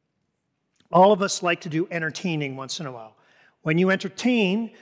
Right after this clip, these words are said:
first of all, you usually invite friends, people you know very well, and your goal is to have fun. And you set out nice food, you make a nice spread, and everyone has a good time, and there's nothing wrong with that.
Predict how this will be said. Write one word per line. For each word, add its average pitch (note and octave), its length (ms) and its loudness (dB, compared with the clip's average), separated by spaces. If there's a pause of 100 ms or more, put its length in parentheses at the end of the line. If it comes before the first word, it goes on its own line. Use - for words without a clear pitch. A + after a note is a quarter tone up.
(360)
first - 180 -4
of G3+ 60 -2
all, E3+ 60 2
you D#3+ 80 0
usually G3 280 -2
invite F#3 380 -6
friends, E3 340 -6
people F3 220 -8
you D3+ 80 -4
know D3+ 100 -6
very E3+ 300 -2
well, C3 340 -12 (440)
and E3+ 120 -2
your F3+ 100 0
goal F#3+ 300 0
is D#3+ 120 -6
to F3 60 -6
have E3+ 200 -4
fun. F3+ 340 -2
And - 520 -20
you C#3+ 60 -12
set D#3+ 140 -6
out C#3 140 -10
nice C#3+ 180 -14
food, C#4+ 380 -2
you E3+ 40 -4
make D#3+ 160 -8
a E3 40 -10
nice C3+ 220 -8
spread, B3 400 -2
and E3+ 100 -2
everyone F#3 200 -6
has E3 200 -6
a - 20 -14
good D#3 240 -12
time, G#3 360 -2
and D#3 120 -10
there's C#3+ 180 -12
nothing F3+ 480 -6
wrong D3 280 -12
with C#3+ 180 -20
that. A#2 300 -20